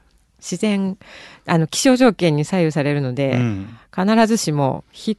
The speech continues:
Speaker 1: く方からしてありがたい状況かと言われると、
Speaker 2: うん。
Speaker 1: 過酷な場合もありますが、
Speaker 2: あー。
Speaker 1: はい。あの、お天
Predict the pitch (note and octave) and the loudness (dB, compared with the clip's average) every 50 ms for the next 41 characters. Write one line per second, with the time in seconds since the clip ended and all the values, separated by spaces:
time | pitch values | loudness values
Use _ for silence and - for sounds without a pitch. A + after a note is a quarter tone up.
0 | _ _ - A3 A3+ A3 A3 G#3+ G#3 - - A3 G3+ F3 D#3+ D3 C#3+ _ _ _ | _ _ -4 0 2 2 2 2 2 2 2 4 4 4 4 2 0 _ _ _
1 | - E3+ D3+ C#3 C#3+ C#3+ - - D3 C#3+ D#3+ F3+ F#3 G#3 G#3 - G#3+ G3+ F3+ D3+ | -4 -2 -2 -2 -2 -4 -4 -2 -2 0 0 0 0 -2 -2 0 0 0 2 2
2 | E3+ E3+ D#3 _ - E3+ E3+ E3 E3 D#3+ D#3+ - - _ - - F#3+ - D#3+ C#3 | 0 -2 -2 _ -4 -2 0 0 0 -2 -4 -6 -8 _ -8 -6 -4 -2 -2 0
3 | C#3+ C#3+ C#3+ C#3 C#3+ C#3 _ - C#3+ C3+ B2 _ B2 A2+ A2+ G#2+ G#2 G#2 F#2+ F#2+ | 0 -2 -2 -4 -6 -10 _ -8 -8 -8 -6 _ -6 -4 -4 -4 -4 -6 -8 -10
4 | - _ _ _ - - - - F3 E3+ - E3+ E3 E3 D#3+ D3+ E3 E3 E3 D#3+ | -16 _ _ _ -20 -20 -8 -8 -8 -6 -4 -4 -4 -2 -2 -2 -2 -2 -2 -2
5 | D#3+ D#3+ D#3+ D#3+ D#3+ E3 A2 G#2+ G#2 G#2 G#2 G#2 D3 C#3+ B2+ G#2 G2 G2 C3+ - | -2 -4 -4 -4 -2 -2 -2 -2 -2 -4 -4 -4 -4 -4 -4 -6 -8 -12 -14 -16
6 | _ _ _ _ _ _ _ _ _ _ _ _ _ - - C#3+ B2 B2 - _ | _ _ _ _ _ _ _ _ _ _ _ _ _ -12 -12 -12 -12 -12 -16 _
7 | _ _ _ _ _ _ - D#3 D#3 - - G3+ _ C#4+ D4 D4 C4+ | _ _ _ _ _ _ -10 -10 -10 -8 -10 -6 _ -2 -2 -2 -2